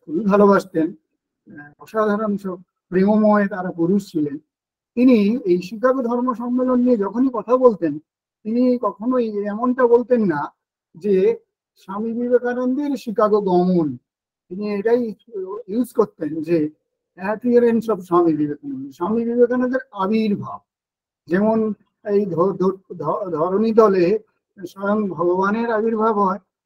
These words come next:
ঠিক একই রকম ভাবে, একই রকম ভাবে স্বামী বিবেকানন্দেরও আবির্ভাব হয়েছিল শিকাগো ধর্ম মহাসম্মেলনে। তাকে বলা হয়েছিল সেই সাইক্লোনিক হিন্দু মঙ্ক, যেন তিনি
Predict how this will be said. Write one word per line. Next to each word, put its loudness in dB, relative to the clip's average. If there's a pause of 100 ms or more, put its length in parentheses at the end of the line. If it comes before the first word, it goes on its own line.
(160)
ঠিক -2
একই -2
রকম 2
ভাবে, 0 (360)
একই -10
রকম -4
ভাবে 0
স্বামী -8
বিবেকানন্দেরও -4
আবির্ভাব -6
হয়েছিল 4 (380)
শিকাগো 2
ধর্ম -4
মহাসম্মেলনে। -10 (480)
তাকে 2
বলা 6
হয়েছিল 4 (240)
সেই 2 (260)
সাইক্লোনিক 2
হিন্দু 0
মঙ্ক, 2 (400)
যেন -10
তিনি 0